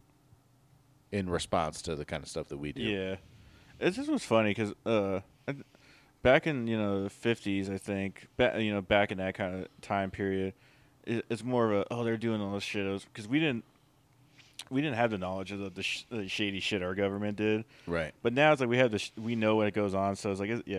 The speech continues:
Speaker 2: is it like, is it like a big fucking threat? 'Cause we do a lot of crazy shit too.
Speaker 1: Right.
Speaker 2: Like, it's, we're definitely more aware of it now.
Speaker 1: Right.
Speaker 2: So it's, yeah. 'Cause, I mean, it's like, I mean, stuff, uh, when they,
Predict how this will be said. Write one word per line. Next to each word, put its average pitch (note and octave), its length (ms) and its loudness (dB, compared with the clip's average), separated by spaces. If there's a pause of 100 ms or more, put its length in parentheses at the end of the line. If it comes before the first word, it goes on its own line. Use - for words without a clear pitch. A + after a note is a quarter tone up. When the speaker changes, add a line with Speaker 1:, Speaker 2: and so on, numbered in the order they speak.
(120)
Speaker 2:
is G2+ 220 -4
it G2+ 40 -2
like, F#2 180 -6
is A#2+ 140 -6
it - 20 -2
like F3+ 120 -2
a G3 60 -2
big G3 180 0
fucking F#3+ 300 -2
threat? F3+ 200 -2
'Cause D3 100 -4
we D3+ 100 -2
do F3 160 0
a D3 40 2
lot C3 160 4
of A#2+ 60 0
crazy G#2 280 -4
shit F#2+ 240 -4
too. F#2 380 -6
Speaker 1:
Right. E2+ 300 0 (280)
Speaker 2:
Like, A2+ 100 -2 (160)
it's, A2 240 -4
we're A#2+ 140 -2
definitely A2+ 360 2
more G2 200 2
aware F#2+ 300 0
of F2+ 100 -2
it D#2+ 100 -4
now. E2 380 -6 (220)
Speaker 1:
Right. D2+ 260 -4 (360)
Speaker 2:
So G#2 260 0
it's, G2 180 -2
yeah. F2+ 320 -2 (800)
'Cause, C#3+ 100 -2
I C#3+ 100 4
mean, E3 140 4
it's D#3+ 120 0
like, D#3 120 2
I D#3 60 2
mean, E3 180 -2
stuff, - 300 0
uh, D#3 340 6 (300)
when D3+ 120 -4
they, D3 120 0